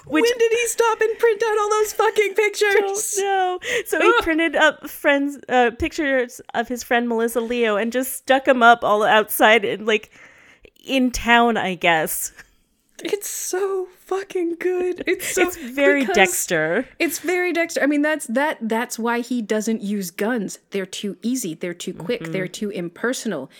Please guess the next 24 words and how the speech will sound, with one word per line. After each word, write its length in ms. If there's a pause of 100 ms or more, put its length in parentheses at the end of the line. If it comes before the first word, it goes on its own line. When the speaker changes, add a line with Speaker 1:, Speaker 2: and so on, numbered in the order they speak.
(160)
Speaker 2:
He 260
wants 560
to 100
put 320
his 200
own 180
flair 320
on 140
it. 140
He 100
wants 380
you 420
to 180
know 500 (280)
that 100
you 180
Speaker 1:
Yes. 100
Speaker 2:
have 220
the 80
military 580
vest 380
and 100
the 80
scopes 720